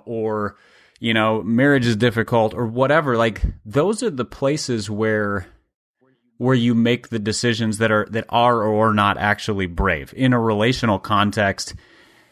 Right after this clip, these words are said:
And, and so, yeah, I think, I think part of the problem that we have with defining bravery is that we have, um, we've just shifted everything to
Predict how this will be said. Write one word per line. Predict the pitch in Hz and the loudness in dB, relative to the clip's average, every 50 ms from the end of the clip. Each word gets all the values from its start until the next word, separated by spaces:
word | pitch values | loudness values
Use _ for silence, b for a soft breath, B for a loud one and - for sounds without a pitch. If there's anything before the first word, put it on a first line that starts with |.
| b b _ | b b _
And, | 123 131 | -2 -2
and | 135 120 135 131 | 0 0 -2 0
so, | - 143 | 0 2
yeah, | 139 151 143 117 | 2 4 2 2
I | 113 | 0
think, | 110 - 131 - - - | 0 -2 -4 -4 -6 -4
I | - 127 143 | -2 -2 0
think | 190 190 127 | 0 -2 -6
part | - - - 139 165 185 | -8 -4 -2 -2 0 0
of | 160 113 | -2 -2
the | 95 98 | -4 -6
problem | - _ _ - - - - 131 139 165 160 123 110 104 98 | -8 _ _ -18 -12 -4 0 2 2 2 2 0 0 0 0
that | 98 101 101 98 | 0 -2 -2 -2
we | 104 101 | -2 -4
have | 92 95 107 104 104 98 | -2 0 0 0 0 -2
with | 104 - | -4 -6
defining | - 101 - - 123 120 117 110 104 98 | -6 -8 -4 0 0 0 0 0 -2 0
bravery | 101 110 135 151 135 120 113 107 | 0 0 0 0 0 0 0 0
is | 107 101 98 | 0 0 0
that | 117 107 101 - b b b b b b b b b b b b b - | -2 -4 -4 -6 b b b b b b b b b b b b b -2
we | 117 127 131 131 | 0 2 2 4
have, | 123 131 123 117 113 113 107 101 95 - B B B B B B B B B B B _ _ | 4 2 2 2 2 0 0 -2 -4 -8 B B B B B B B B B B B _ _
um, | - 120 120 117 110 107 101 101 98 95 92 - - _ _ | 0 2 2 4 2 2 0 0 -2 -4 -4 -6 -10 _ _
we've | - 123 135 147 135 | 0 2 2 2 2
just | 139 139 127 - | 2 0 0 0
shifted | - - - 156 160 - - 139 120 - - | -2 0 0 0 -2 0 -2 -2 -2 -2 0
everything | 113 131 135 143 147 135 135 - 127 117 110 | 0 0 2 2 2 0 2 0 0 0 0
to | 101 - - 127 120 120 113 107 | -2 -2 0 2 2 2 2 0